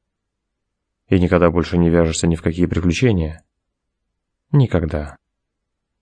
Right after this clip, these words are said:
«И будешь дремать после обеда в кресле вместо того, чтобы выслеживать каких-нибудь гнусных злодеев?» «Да». «И мне больше не придется охранять тебя с пистолетом в руке и вызволять из разбойничьих лап?»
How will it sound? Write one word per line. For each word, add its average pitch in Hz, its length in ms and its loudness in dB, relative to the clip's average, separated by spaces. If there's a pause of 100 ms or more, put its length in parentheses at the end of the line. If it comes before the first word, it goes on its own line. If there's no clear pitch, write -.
(360)
«И 101 100 2
будешь 90 320 2
дремать 87 340 2
после 87 260 0
обеда 85 260 2
в - 60 -6
кресле 85 300 0
вместо 85 260 2
того, 82 280 -2
чтобы 85 200 0
выслеживать 82 540 0 (120)
каких-нибудь 85 500 0
гнусных 82 320 0
злодеев?» 85 520 0 (520)
«Да». 80 380 -2 (1000)
«И 98 120 2
мне 90 180 4
больше 82 280 -2
не 87 80 2
придется 87 380 0
охранять 85 360 0
тебя 82 180 -2
с - 80 -4
пистолетом 85 460 0
в 82 60 0
руке 85 320 0 (320)
и 104 120 2
вызволять 87 420 2
из 82 120 0
разбойничьих 85 560 0
лап?» 107 280 -2